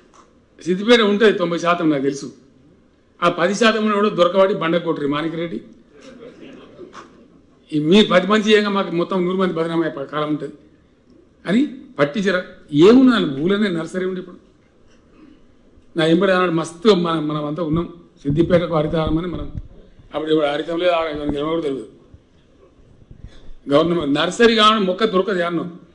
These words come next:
భూపాల్ రెడ్డి సభని ఇప్పుడు నా దగ్గర నేను సెక్రటరీగా పనిచేస్తాడు ఆయన సీఎం ఆఫీస్లో. ఆయన రామంపేట మన మెదక్, మెదక్ జిల్లా, పాత మెదక్ జిల్లా.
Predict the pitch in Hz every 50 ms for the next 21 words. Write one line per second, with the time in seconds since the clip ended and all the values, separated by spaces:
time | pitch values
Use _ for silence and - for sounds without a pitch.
0 | - - - - - - _ _ - _ - _ _ _ _ - 139 156 175 175
1 | 208 208 202 202 190 190 196 190 185 196 202 196 190 175 165 160 170 185 175 175
2 | 175 175 170 147 - 143 143 156 156 160 156 139 151 139 135 135 127 123 123 120
3 | 113 - - - - _ _ _ _ _ - - 139 147 143 139 131 127 131 123
4 | - 127 135 - - - _ _ _ _ _ _ _ _ _ _ _ _ - 151
5 | 147 135 131 135 156 170 185 180 - 180 151 139 135 123 117 117 - - - 123
6 | 139 147 131 123 135 147 147 160 170 160 151 131 - - _ _ _ _ _ _
7 | _ _ _ _ _ _ _ 135 139 - 147 143 135 131 123 - 113 98 -